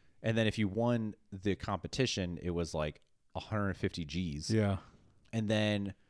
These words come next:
Speaker 1: because it's just that, it's that Sheik money out there,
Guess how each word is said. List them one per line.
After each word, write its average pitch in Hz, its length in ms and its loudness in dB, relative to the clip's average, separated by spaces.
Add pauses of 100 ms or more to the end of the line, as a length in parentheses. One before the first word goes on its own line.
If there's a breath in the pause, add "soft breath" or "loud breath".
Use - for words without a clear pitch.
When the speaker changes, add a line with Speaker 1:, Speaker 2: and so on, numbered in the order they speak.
(320)
Speaker 1:
because 113 340 2
it's 110 220 0
just - 200 -4
that, 101 120 2
it's 95 140 -4
that 95 240 0
Sheik - 460 0
money 82 280 0
out 78 180 0
there, 85 300 0